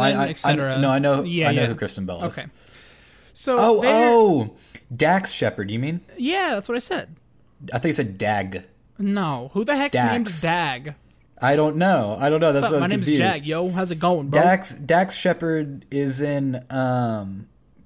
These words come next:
Speaker 1: dude, he's in a ton of stuff, actually.
Speaker 2: Oh, is he?
Speaker 1: Yeah, he was in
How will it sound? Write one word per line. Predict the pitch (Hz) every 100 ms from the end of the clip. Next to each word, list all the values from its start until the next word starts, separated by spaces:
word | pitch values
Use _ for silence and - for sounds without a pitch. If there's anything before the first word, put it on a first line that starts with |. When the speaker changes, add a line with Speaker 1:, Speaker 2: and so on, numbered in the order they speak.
| -
Speaker 1:
dude, | 175
he's | 196
in | 196
a | 151
ton | - 196 208
of | 160
stuff, | - 95 98
actually. | - 214 202 101
Speaker 2:
Oh, | 208 170
is | 180
he? | 294 427 440 _ _ _ _ _ _ _ _ _ _ -
Speaker 1:
Yeah, | 139 180 165 127 113 113
he | - 143
was | 151 151 139 143
in | 143 143 139 135 131 127 127